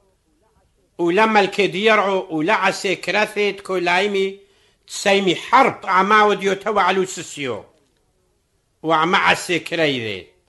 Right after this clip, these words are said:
وزبيط هاو اون بيو دي دقلو، هاو اون بيو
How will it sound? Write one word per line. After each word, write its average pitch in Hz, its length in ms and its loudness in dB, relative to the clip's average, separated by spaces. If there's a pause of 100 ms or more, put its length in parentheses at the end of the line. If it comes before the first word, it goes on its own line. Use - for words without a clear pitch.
(800)
وزبيط 156 760 -4
هاو 185 580 0 (360)
اون 185 260 0
بيو 170 340 0
دي 160 220 -6
دقلو، 156 720 0 (680)
هاو 170 360 2
اون 170 300 -4
بيو 165 360 -2